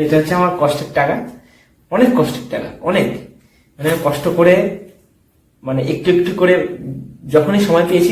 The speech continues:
তখনই আমি ঘটে ফেলেছি। তো তোমরাও যদি তোমাদের স্বপ্ন পূরণ করতে চাও, তো অবশ্যই এরকম ভাবে তোমরা একটা লক্ষ্মীর ভাণ্ডার কিনে তার মধ্যে ফেলো, যতটা হয়, যার যেমন সামর্থ্য,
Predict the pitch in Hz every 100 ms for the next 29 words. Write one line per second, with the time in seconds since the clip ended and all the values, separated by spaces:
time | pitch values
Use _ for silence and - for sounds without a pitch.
0 | 175 139 170 175 143 135 131 113 107 -
1 | - _ _ _ _ _ _ _ _ -
2 | 139 135 135 135 - - _ _ _ _
3 | _ _ - _ 165 170 196 196 202 202
4 | 165 165 175 156 147 175 156 160 170 175
5 | 170 - - - - - - _ _ -
6 | - - 151 131 165 170 - 196 156 156
7 | 175 170 175 185 - - - - - 156
8 | 160 156 175 156 151 147 170 165 170 170
9 | 165 165 180 - - - - - - 147
10 | 151 151 165 151 143 - - - - _
11 | - 139 220 233 311 254 - - 185 196
12 | 196 196 233 - 170 170 - -